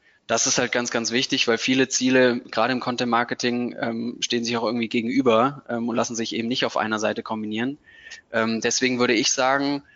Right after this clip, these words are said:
ähm, versuch so wenige wie möglich,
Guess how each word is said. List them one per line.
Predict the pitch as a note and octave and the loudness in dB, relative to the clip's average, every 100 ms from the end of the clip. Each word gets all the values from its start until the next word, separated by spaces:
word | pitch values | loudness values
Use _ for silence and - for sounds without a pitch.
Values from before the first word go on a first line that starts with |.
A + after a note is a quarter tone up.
| - _ _ _ - | -20 _ _ _ -2
ähm, | A#2+ A#2 A#2+ A#2+ B2 G2+ C2 - _ | 2 2 2 0 -2 -4 -10 -12 _
versuch | C3+ C3 F#3+ | 0 2 0
so | - B2+ | 0 2
wenige | C#3 F3 D#3 A#2+ | 2 4 4 2
wie | A#2+ | 0
möglich, | A2+ B2+ - G3+ B3 - | 0 0 0 -2 -4 -10